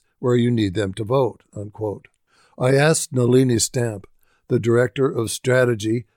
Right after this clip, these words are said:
for the Working Families Party, who is leading the fandom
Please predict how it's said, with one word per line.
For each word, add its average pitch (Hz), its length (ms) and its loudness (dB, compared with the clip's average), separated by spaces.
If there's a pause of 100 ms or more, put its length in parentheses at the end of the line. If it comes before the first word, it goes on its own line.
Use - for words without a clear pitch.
for 135 140 0
the 147 80 4
Working 135 400 2
Families 110 440 0
Party, 101 480 -8 (280)
who 131 180 4
is 123 200 2
leading 135 480 4
the 123 100 -2
fandom 120 680 0